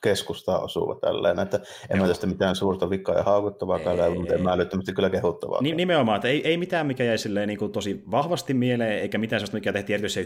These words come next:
Speaker 2: hyvin verrattuna vastaaviin elokuviin, mutta niinku se ei ollut mitenkään
Speaker 1: Mm.
Speaker 2: ke-, se ei ollut kehnommaista päästä myöskään, että mä oon
Speaker 1: Aivan.
Speaker 2: kehnompiakin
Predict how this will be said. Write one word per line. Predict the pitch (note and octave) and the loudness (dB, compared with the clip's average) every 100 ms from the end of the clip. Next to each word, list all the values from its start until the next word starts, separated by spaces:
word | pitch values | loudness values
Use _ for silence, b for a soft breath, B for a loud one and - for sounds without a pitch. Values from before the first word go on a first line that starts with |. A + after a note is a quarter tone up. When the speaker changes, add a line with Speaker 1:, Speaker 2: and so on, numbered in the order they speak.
| - | -2
Speaker 2:
hyvin | D3 D3+ G#2 | 0 0 0
verrattuna | G2 G2+ F#2 | 0 -2 -2
vastaaviin | A#2 B2 A2 G2+ | -2 -2 -2 0
elokuviin, | F#2 F#2 F#2 F#2 F2 E2+ | -2 -4 -4 -2 -2 -6
mutta | F#2 G2 G2 | -8 -6 -4
niinku | G2 G2 F#2+ - | -4 -4 -6 -4
se | A2 | -2
ei | |
ollut | A#2 | -2
mitenkään | A#2 B2 B2 A#2+ | 0 0 2 -2
Speaker 1:
Mm. | - | -6
Speaker 2:
ke-, | - | -2
se | D#3 | 0
ei | - C#3 | 0 -2
ollut | F3 | 0
kehnommaista | G3 G#2+ D#2+ - | 0 0 -2 -6
päästä | D2+ D2+ E2+ | -8 -8 -8
myöskään, | D#2 D2+ D2 | -8 -8 -10
että | G2 | -6
mä | |
oon | G#2+ | -2
Speaker 1:
Aivan. | F#2+ | 0
Speaker 2:
kehnompiakin | C3+ F#2 D#2+ D2 - - | 0 0 -4 -10 -10 -16